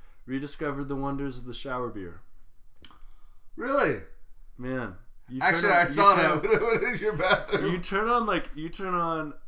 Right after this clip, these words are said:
Speaker 1: a, uh, well, I wanna make sure that's from three different showers.
Speaker 2: No, it wasn't.
Speaker 1: They're not all at once.
Speaker 2: <laughs>
Speaker 1: But you turn on, like, a really good album really loud. That's why the speakers were in my bathroom, too. Like,
Speaker 2: Mm-hmm.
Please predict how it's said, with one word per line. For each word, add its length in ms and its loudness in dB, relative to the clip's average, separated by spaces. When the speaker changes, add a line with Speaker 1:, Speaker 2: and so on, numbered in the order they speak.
Speaker 1:
a, 280 -4
uh, 360 -4
well, 180 0
I 40 2
wanna 160 2
make 140 -2
sure 260 -2
that's 340 -8
from 200 -8
three 240 -10
different 280 -14
showers. 460 -12
Speaker 2:
No, 140 -16
it 160 -16
wasn't. 180 -18
Speaker 1:
They're 140 -2
not 240 -2
all 280 -2
at 40 -12
once. 380 -14
Speaker 2:
<laughs> 140 -16
Speaker 1:
But 760 0
you 100 -8
turn 260 -6
on, 220 2
like, 120 -8
a 80 -4
really 280 -2
good 140 -6
album 340 -4
really 200 -6
loud. 200 -4
That's 160 -8
why 60 -4
the 80 -8
speakers 380 -10
were 80 -8
in 40 -12
my 100 -8
bathroom, 360 -10
too. 220 -12
Like, 280 0
Speaker 2:
Mm-hmm. 100 -10